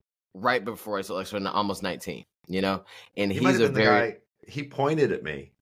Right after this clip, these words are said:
Speaker 2: and I,
Speaker 1: Yeah.
Speaker 2: I was just like, you know, and I had met him at the New Balance, uh, shakeout.
Speaker 1: Right.
Speaker 2: And
Speaker 1: Yeah.
Speaker 2: so I, we were like, like, "You do it, you do it." And then I think you were like, "But, but what about me?" Like, a
Speaker 1: <laughs>
Speaker 2: little, <laughs> little love, and I'm
Speaker 1: Yeah,
Speaker 2: like, "Oh,
Speaker 1: hey.
Speaker 2: sorry."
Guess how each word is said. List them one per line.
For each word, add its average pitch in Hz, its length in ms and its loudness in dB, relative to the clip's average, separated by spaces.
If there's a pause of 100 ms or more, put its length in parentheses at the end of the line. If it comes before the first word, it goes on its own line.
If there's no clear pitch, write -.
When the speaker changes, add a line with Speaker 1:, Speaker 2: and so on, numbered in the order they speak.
(240)
Speaker 2:
and 107 140 -2
I, 101 180 2
Speaker 1:
Yeah. 101 160 4
Speaker 2:
I 104 120 2
was 104 140 0
just 104 140 -12
like, 98 360 -2
you 107 100 -4
know, 92 240 -2
and 107 140 0
I 110 100 2
had 95 160 0
met 101 200 0
him 101 160 -6
at 95 120 -6
the 87 120 -4
New 87 140 -6
Balance, 87 600 -4 (120)
uh, 80 180 0
shakeout. 107 540 -2
Speaker 1:
Right. 127 220 0 (260)
Speaker 2:
And 95 100 -10
Speaker 1:
Yeah. 98 80 -4
Speaker 2:
so 98 220 2
I, 95 280 0
we 107 160 -4
were 113 100 0
like, 98 260 0 (580)
like, 87 200 0
"You 104 100 2
do 131 180 6
it, - 200 0 (200)
you 104 120 -4
do 113 120 2
it." 98 120 4
And 92 120 -2
then 87 260 0
I 80 140 -4
think 90 240 -8
you 95 80 -4
were 87 80 -2
like, 78 200 -4
"But, 98 200 -8
but 110 120 0
what 98 160 2
about 92 220 0
me?" 127 220 -2 (260)
Like, 90 200 4
a 131 60 6
Speaker 1:
<laughs> - 0 -
Speaker 2:
little, 95 220 -2
<laughs> - 0 -
little 113 300 0 (140)
love, 131 160 0
and 107 100 -4
I'm 104 60 -2
Speaker 1:
Yeah, 135 60 0
Speaker 2:
like, 101 180 0
"Oh, 135 120 4
Speaker 1:
hey. - 20 4
Speaker 2:
sorry." 113 440 -2